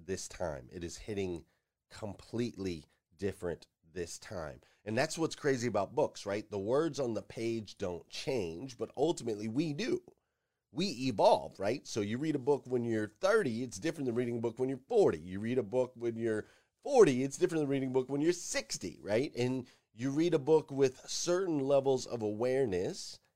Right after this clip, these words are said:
and education and understanding, and it becomes different, right? It becomes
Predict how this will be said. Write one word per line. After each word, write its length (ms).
and 160
education 1040
and 200
understanding, 1160
and 140
it 100
becomes 580
different, 560
right? 240
It 80
becomes 540